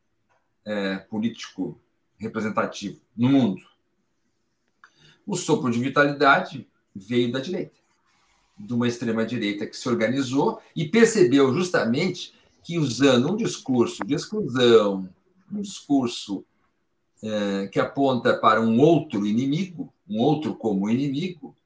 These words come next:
um discurso que, que, que procura, é, fazer o eleitor se entender como um vitimizado,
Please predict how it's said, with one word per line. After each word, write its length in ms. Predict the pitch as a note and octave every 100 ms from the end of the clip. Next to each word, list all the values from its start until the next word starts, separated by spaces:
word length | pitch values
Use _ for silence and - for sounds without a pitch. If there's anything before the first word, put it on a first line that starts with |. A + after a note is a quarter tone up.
| _ _ -
um 80 | D3
discurso 640 | D3+ - D3+ D3 - B2+
que, 380 | - A#2+ G2 -
que, 640 | - G#2+ G2+ F#2 F2 D#2+ - _ _
que 160 | - A2+ - -
procura, 640 | B2+ A#2+ C3+ C#3+ A#2+ - G2+
é, 480 | G#2 G2 F#2 F2+ -
fazer 600 | A#2+ G#2+ - - A#2+ A#2+
o 100 | A2+
eleitor 640 | A#2 A2+ - A#2+ A#2 A#2
se 180 | - C3
entender 680 | B2+ C#3 B2 A#2+ B2 A#2+ _
como 320 | A#2 A#2 A#2
um 140 | A2+
vitimizado, 1080 | A#2 A#2+ - A#2+ A#2 G2 A#2+ C#3+ - - E2